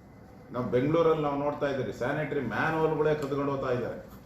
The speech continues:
ಒಂದು ಪಾರ್ಕಲ್ಲಿ ನೀವು ಆ ಫೌಂಟೇನ್‌ದು, ಆ, ಇದು ಟ್ಯಾಪ್ ಹಾಕಿರ್ತೀರಿ ಬ್ರಾಸ್‌ದು,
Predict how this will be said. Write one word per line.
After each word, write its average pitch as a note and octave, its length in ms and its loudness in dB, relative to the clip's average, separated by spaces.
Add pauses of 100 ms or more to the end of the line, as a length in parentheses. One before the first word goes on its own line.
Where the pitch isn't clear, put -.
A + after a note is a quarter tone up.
(1800)
ಒಂದು D3 180 -2
ಪಾರ್ಕಲ್ಲಿ D3+ 680 0
ನೀವು C#3 460 0
ಆ A#2 60 -8
ಫೌಂಟೇನ್‌ದು, D3+ 680 2
ಆ, A#2 320 0
ಇದು B2 520 -4
ಟ್ಯಾಪ್ D3 260 -2
ಹಾಕಿರ್ತೀರಿ C3 680 -2
ಬ್ರಾಸ್‌ದು, - 540 -2